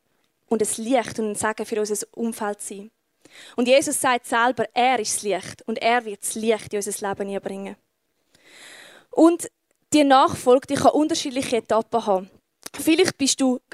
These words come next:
ähm, ganz neu dabei, vielleicht einfach mal so ein bisschen am Einschauen und schauen, was wir da so machen, während der Jesus überhaupt ist. Vielleicht mit dem ersten Elan mittendrin oder schon sehr lang mit dem Jesus unterwegs und vielleicht die ersten Ernüchterungen, die gekommen sind.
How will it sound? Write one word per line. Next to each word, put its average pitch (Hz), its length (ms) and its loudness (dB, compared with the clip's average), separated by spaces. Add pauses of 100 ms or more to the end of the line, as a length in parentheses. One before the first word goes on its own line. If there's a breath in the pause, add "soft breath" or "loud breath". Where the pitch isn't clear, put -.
ähm, 214 300 0
ganz 247 300 4
neu 247 240 4
dabei, 302 380 -2
vielleicht 220 300 -6
einfach 226 240 -4
mal 226 100 4
so 226 120 -6
ein 220 260 -8
bisschen 269 240 0
am 269 180 2
Einschauen 285 220 -2
und 240 140 -4
schauen, 226 160 4
was 220 200 -4
wir 220 100 -2
da 208 140 0
so 214 160 0
machen, 247 460 0 (400 loud breath)
während 233 320 0
der 214 80 0
Jesus 214 260 -6
überhaupt - 480 -6
ist. - 380 0 (400 loud breath)
Vielleicht 277 380 2
mit 269 120 2
dem 269 80 -2
ersten 294 420 2
Elan 254 540 2
mittendrin 269 640 0 (600 loud breath)
oder 339 200 6
schon 311 320 4
sehr 302 360 4
lang 254 280 4
mit 240 180 -4
dem 214 120 0
Jesus 226 380 -2
unterwegs 214 720 -6
und 262 200 -2
vielleicht 294 340 -6
die - 120 -10
ersten 269 380 0
Ernüchterungen, 240 760 -2
die 208 60 -4
gekommen 214 220 -2
sind. - 380 -12